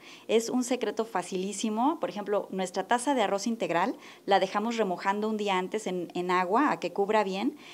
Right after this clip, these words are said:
Al día siguiente lo extendemos bien en un platón y empezamos a guisarlo. Y ya con eso nuestro arroz se va a suavizar y con eso va a ser más fácil para nosotros guisarlo.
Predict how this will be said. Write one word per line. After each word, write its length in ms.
Al 160
día 160
siguiente 480
lo 100
extendemos 640
bien 200
en 120
un 120
platón 420
y 80
empezamos 560
a 60
guisarlo. 500
Y 80
ya 160
con 160
eso 220
nuestro 280
arroz 200
se 100
va 80
a 40
suavizar 600
y 240
con 200
eso 200
va 60
a 100
ser 100
más 280
fácil 260
para 220
nosotros 420
guisarlo. 540